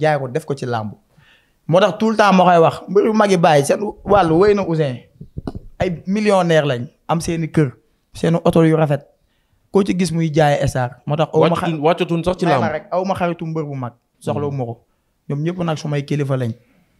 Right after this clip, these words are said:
Speaker 1: Yaa ngi dégg, mais dama gëm ni man lu may am, maa koy ñafeel sama bopp. Ñii dañoo yaakaar ci man, sama yaay. Mi ngi
Speaker 2: Hmm.
Speaker 1: Mauritanie te dafaa war a jóge ñëw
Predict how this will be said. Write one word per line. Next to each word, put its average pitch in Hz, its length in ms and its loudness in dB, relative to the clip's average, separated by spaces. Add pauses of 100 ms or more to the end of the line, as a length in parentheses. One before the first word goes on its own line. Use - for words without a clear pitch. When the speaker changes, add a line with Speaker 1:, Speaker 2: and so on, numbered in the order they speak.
(240)
Speaker 1:
Yaa 143 120 0
ngi 165 80 0
dégg, 147 160 2
mais 143 120 -4
dama 151 200 -4
gëm 156 180 -4
ni 147 80 -6
man 135 200 -4
lu 139 80 -4
may 147 180 -2
am, 123 140 -8 (320)
maa 135 180 -10
koy - 140 -12
ñafeel 135 300 -6
sama 123 200 -2
bopp. 117 240 -4 (300)
Ñii 160 140 -6
dañoo 170 240 -2
yaakaar 165 380 4
ci 156 80 2
man, 120 240 2
sama 143 280 4
yaay. 131 320 4 (340)
Mi 143 120 2
ngi 151 60 0
Speaker 2:
Hmm. 156 80 0
Speaker 1:
Mauritanie 147 340 -2
te 135 60 -4
dafaa 147 280 0
war 147 140 2
a - 20 2
jóge 131 260 2
ñëw 131 160 2